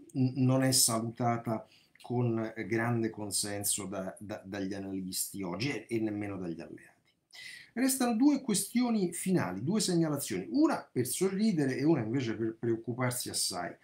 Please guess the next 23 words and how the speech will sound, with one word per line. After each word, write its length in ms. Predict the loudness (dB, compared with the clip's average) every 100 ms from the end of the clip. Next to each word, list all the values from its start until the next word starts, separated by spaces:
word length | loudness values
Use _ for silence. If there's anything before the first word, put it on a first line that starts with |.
| -20 -20 -20 _ 4
Per 140 | 4
sorridere 760 | 6 4 6 6 6 4 2 0
è 200 | -4 -2
assolutamente 760 | -2 -2 0 -2 0 0 0 -2
irresistibile 1080 | 0 6 6 6 0 -2 -6 -8 -6 -8 -6
oggi 280 | -6 -6 -6
Francesco 480 | -10 -10 -6 -6 -6
Borgonovo, 800 | -4 -2 2 4 4 4 0 -2 -16 -20 _
vice 320 | -10 -4 -2
direttore 360 | 0 0 0 0
della 220 | 0 0
Verità, 480 | 0 0 2 4 4
su 260 | 2 2
Veltroni, 580 | 6 6 6 6 6 6
anzi 440 | 4 4 4 0 -2
sull'invasione 1080 | -2 2 4 6 6 6 6 6 4 4 8
degli 240 | 10 10
ultraveltroni, 1120 | 6 2 2 2 4 4 2 6 6 6 0
libri, 420 | 2 4 4 0
film, 400 | -2 2 4 2
T 160 | -2 0
V, 260 | 6 6 6
interviste, 840 | 4 4 4 2 2 0 -4 -8